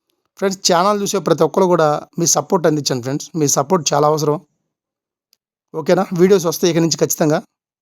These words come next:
మీ సపోర్ట్ అందించండి, కంటిన్యూగా వస్తాయి వీడియోస్. ఓకేనా? అంటే ఇంకా వివరణ, ఇంకా మీకు చా-, ఇప్పుడు దాకా చెప్పింది ఈ మెటల్ గురించి అయితే ఇంకా more, ఇంకా చాలా ఉంది,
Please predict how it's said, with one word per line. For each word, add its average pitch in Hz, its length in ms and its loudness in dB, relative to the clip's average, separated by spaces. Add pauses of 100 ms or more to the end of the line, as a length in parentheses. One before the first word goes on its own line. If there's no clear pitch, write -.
(320)
మీ 147 80 -6
సపోర్ట్ 156 380 0
అందించండి, 151 400 -2 (760)
కంటిన్యూగా 196 400 0
వస్తాయి 160 300 0
వీడియోస్. 147 280 2 (1300)
ఓకేనా? 180 320 0 (1200)
అంటే 185 120 -4
ఇంకా 185 220 2
వివరణ, 170 420 2
ఇంకా 165 180 2
మీకు 170 220 2
చా-, 147 560 0
ఇప్పుడు 156 320 -4
దాకా 175 300 0
చెప్పింది 165 300 2
ఈ 147 120 2
మెటల్ 170 260 2
గురించి 156 260 2
అయితే 156 160 2
ఇంకా 180 200 0
more, 160 500 0
ఇంకా 151 180 0
చాలా 156 240 0
ఉంది, 135 260 -4